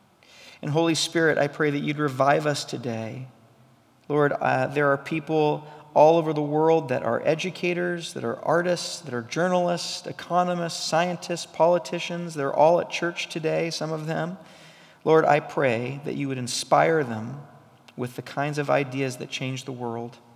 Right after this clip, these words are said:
Lord, that you would use them, use your church in our society, in our community. And I pray that for us today. I pray that you would use, um, this time,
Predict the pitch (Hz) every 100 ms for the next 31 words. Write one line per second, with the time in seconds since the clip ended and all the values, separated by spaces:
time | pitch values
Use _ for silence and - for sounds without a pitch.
0 | _ _ _ _ _ _ - 131 127 123
1 | 135 139 131 123 139 160 143 123 120 123
2 | 143 147 139 - 139 117 - - - -
3 | - _ _ _ _ _ 123 117 113 120
4 | - 117 113 120 143 196 - 123 117 113
5 | 120 123 131 127 143 131 - - 160 156
6 | - 117 107 - - - 127 139 135 131
7 | 135 135 127 131 139 127 - - - _
8 | _ _ _ _ - 123 120 120 - -
9 | - - - _ - 156 185 - - 135
10 | 127 117 117